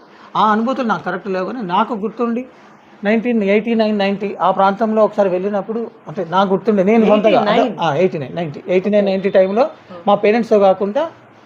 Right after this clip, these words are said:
Speaker 1: నేను వెళ్ళినప్పుడు, అంటే మా ఫ్రెండ్స్ ఒకరిద్దరు స్కూల్ డే, స్కూలింగ్ టైంలో
Speaker 2: Hmm.
Speaker 1: అట్లా వెళ్ళినప్పుడు, అంటే జూనియర్ కాలేజ్ ఆ టైంలో వెళ్ళినప్పుడు ఏంటంటే ఆ అనుభూతి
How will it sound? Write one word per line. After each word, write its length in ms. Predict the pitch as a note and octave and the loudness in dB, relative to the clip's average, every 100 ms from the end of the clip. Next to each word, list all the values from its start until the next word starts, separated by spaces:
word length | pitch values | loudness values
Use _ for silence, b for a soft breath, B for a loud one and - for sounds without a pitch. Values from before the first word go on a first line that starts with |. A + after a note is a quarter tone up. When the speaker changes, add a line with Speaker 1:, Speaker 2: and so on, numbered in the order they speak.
| - | -8
Speaker 1:
నేను 220 | F3+ A3 | 0 2
వెళ్ళినప్పుడు, 500 | G#3+ F#3 F#3 E3 G3+ | 4 2 2 -2 -4
అంటే 280 | B3 D4+ G3+ - | -6 -8 -12 -10
మా 180 | F#3 E3 | -8 -8
ఫ్రెండ్స్ 400 | E3+ D#3 D#3 F#3+ | -8 -10 -10 -8
ఒకరిద్దరు 540 | F3 D#3+ D3+ D3 D3 - A2+ | -8 -8 -8 -8 -12 -14 -14
స్కూల్ 260 | - E3+ | -8 -6
డే, 140 | D3+ C#3 | -6 -8
స్కూలింగ్ 360 | - F3+ D#3 | -8 -8 -8
టైంలో 280 | D3+ C#3+ D3+ G3+ - - | -10 -10 -12 -14 -20 -16
Speaker 2:
Hmm. 100 | G3 F3+ F3 - | -14 -14 -18 -14
Speaker 1:
అట్లా 180 | F3+ F3+ | -6 -4
వెళ్ళినప్పుడు, 680 | E3+ G3 G3+ F#3+ A3 G#3 A#3 - - - - - | -2 -2 -4 -4 -6 -6 -8 -16 -20 -20 -20 -12
అంటే 240 | G#3 G3+ | -10 -8
జూనియర్ 320 | E3 F3 D#3+ | -4 -2 -2
కాలేజ్ 260 | D#3 D3+ D3 | -2 0 0
ఆ 80 | C#3+ | 0
టైంలో 320 | C#3+ D3 D#3+ | -2 -4 -4
వెళ్ళినప్పుడు 460 | D3+ D#3 E3 D#3+ F3 | -2 -4 -6 -6 -6
ఏంటంటే 500 | E3+ F3+ F3+ C4 F#3 - - B B B B | -4 -6 -6 -10 -12 -20 -20 B B B B
ఆ 100 | G3 | 0
అనుభూతి 500 | G3 A3+ C4 B3 G3+ | 2 4 0 -2 -4